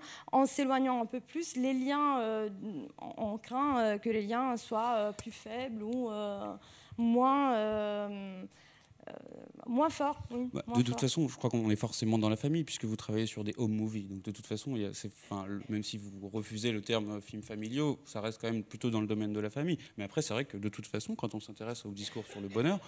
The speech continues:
Speaker 2: on arrive toujours au niveau famille, hein. Et même quand on va s-, demander aux gens, il y a des sondages, euh, qu'est-ce que vous, que, pour vous, c'est quoi le bonheur ?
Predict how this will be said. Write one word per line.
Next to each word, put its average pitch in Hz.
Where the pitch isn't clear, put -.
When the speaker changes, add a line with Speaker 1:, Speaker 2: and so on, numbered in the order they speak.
Speaker 2:
on 110
arrive 104
toujours 147
au 110
niveau 107
famille, 185
hein. 156
Et 113
même 123
quand 120
on 120
va 127
s-, -
demander 127
aux 123
gens, 131
il 123
y 110
a 104
des 104
sondages, 185
euh, 107
qu'est-ce 123
que -
vous, 113
que, -
pour 123
vous, 127
c'est 127
quoi 117
le 110
bonheur ? 139